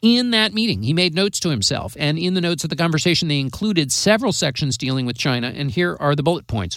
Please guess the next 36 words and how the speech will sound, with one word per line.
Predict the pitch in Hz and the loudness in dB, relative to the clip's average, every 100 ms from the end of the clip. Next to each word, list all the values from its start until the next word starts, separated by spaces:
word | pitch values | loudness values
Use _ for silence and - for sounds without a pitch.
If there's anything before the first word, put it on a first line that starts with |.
| - | 2
One, | 160 131 - _ _ _ - - 143 | 2 2 -2 _ _ _ -20 -4 2
a | |
mistake | 147 - 185 196 | 2 4 2 2
of | 160 | 0
U | 151 147 | 0 0
S | 143 | -2
to | - - | -4 -2
isolate | 147 - 131 131 - | 0 0 -2 -4 -2
them, | 135 95 78 | -2 -2 -4
them | 110 90 | -4 -4
being | 95 98 | -4 -6
China. | 104 113 87 - - | -4 -2 -4 -6 2
Two, | - 117 _ _ _ - | 2 2 _ _ _ 0
now | 151 180 | 2 2
must | 214 - | 0 -2
establish | 202 202 156 151 | -2 0 2 0
contact, | - 180 151 - 85 - | 0 0 2 0 -4 -4
but | 131 123 | -4 -2
admits | 139 131 170 151 - | 0 2 2 2 -2
they | - 143 | -2 0
may | 143 143 | 0 -2
turn | 135 - 175 156 151 | -2 -2 0 -2 -2
it | 139 - | -4 0
down | 151 131 123 | 0 0 -2
at | 120 | 0
first. | - 120 85 | 2 2 2
This | - 98 | -2 -2
is | - - - - _ | -2 -4 -8 -20 _
Yu | 139 135 160 151 123 | 2 4 6 4 2
giving | 117 131 123 113 104 107 - | -4 -4 -2 -2 -2 -4 -6
Nixon, | 151 135 - - 120 117 117 _ _ _ - | -2 -2 0 -2 -4 -8 -12 _ _ _ -10
uh, | 113 113 - | -8 -8 -4
advice | 127 143 143 - | 2 4 4 2
about | 123 113 | -2 -2
how | 107 | -2
to | 104 | -2